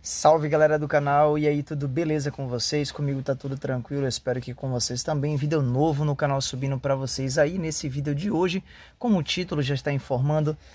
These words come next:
vou estar mostrando a vocês mais um acessório que eu comprei pra nossa A S X,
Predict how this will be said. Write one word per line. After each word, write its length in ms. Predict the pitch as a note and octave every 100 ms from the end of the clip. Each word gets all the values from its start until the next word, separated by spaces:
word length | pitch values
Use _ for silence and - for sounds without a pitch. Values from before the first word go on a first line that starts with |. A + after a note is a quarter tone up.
| - - - -
vou 180 | C3 E3
estar 220 | - D#3+
mostrando 480 | D#3+ C3+ - D3+ D3+
a 20 |
vocês 500 | C3+ C3 - D3+ C3+
mais 280 | D3 E3+ D3+
um 80 | D#3
acessório 440 | D3 C3+ D3+ C#3+
que 120 | C#3
eu 40 | C#3+
comprei 360 | C#3 B2+ C#3+
pra 200 | C#3+ C3+
nossa 480 | B2 C3 C3 C#3+ A2
A 160 | D#3 D3+
S 260 | C#3+ - A2+
X, 480 | - C#3+ C#3+ -